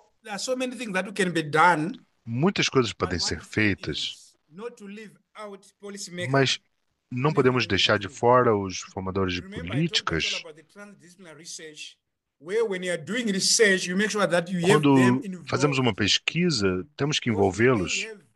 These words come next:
Speaker 1: eh, interesting and outstanding results, but for
Speaker 2: e
Speaker 1: as
Speaker 2: buscar
Speaker 1: long as you do not have
Speaker 2: resultados
Speaker 1: buy-in of the politicians,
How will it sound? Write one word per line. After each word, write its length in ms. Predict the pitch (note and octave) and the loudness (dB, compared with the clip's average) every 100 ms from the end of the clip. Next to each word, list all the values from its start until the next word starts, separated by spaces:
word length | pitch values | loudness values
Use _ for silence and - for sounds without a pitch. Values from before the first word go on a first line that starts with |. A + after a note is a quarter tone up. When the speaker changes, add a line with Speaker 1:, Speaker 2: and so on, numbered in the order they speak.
| _ _ _ _ _ _ _ _ _ _ _ - | _ _ _ _ _ _ _ _ _ _ _ -20
Speaker 1:
eh, 360 | F#3+ F#3 F#3 _ | -20 -18 -20 _
interesting 600 | A#3 A#3 A#3 A3+ A3 G3+ | -20 -16 -12 -12 -10 -12
and 80 | G3+ | -4
outstanding 600 | G3+ A3 - G#3+ G#3+ G3 | -2 -2 0 0 0 -2
results, 540 | E3 C#3 F3 E3+ F3 - _ _ _ _ _ | -6 0 2 2 0 -12 _ _ _ _ _
but 140 | F3 F#3+ | -2 0
for 160 | - A#3 | 2 4
Speaker 2:
e 40 | - | 4
Speaker 1:
as 60 | |
Speaker 2:
buscar 360 | - - B2+ C3 | 2 4 6 8
Speaker 1:
long 80 | G#2 | 6
as 40 | G#2 | 2
you 80 | G2+ | 0
do 0 | |
not 140 | F#2 - | 0 4
have 260 | D3 E3 | 6 4
Speaker 2:
resultados 440 | A#2+ F2+ E2+ - - _ | 0 -4 -6 -8 -12 _
Speaker 1:
buy-in 260 | - A#3 | -20 -20
of 140 | A3 D#3 | -20 -20
the 80 | E3+ | -20
politicians, 720 | G#3+ G#3+ G3+ G#3+ E3 D3 | -18 -18 -20 -20 -20 -20